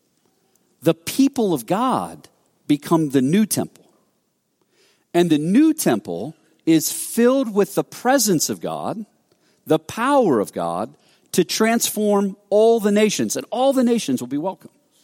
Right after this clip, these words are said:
So all of these little pictures keep stacking on top of each other.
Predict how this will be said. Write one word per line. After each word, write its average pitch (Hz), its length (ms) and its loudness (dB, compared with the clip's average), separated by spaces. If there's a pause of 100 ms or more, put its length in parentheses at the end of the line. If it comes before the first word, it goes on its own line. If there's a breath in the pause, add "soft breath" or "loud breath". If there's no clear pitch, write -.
(560 soft breath)
So 202 160 2
all 311 380 2
of 330 80 0
these 240 220 2
little 226 180 2
pictures 156 540 0
keep - 240 -6
stacking 226 560 0
on 156 140 2
top - 240 -8
of 127 100 -8
each 101 160 -8
other. - 240 -14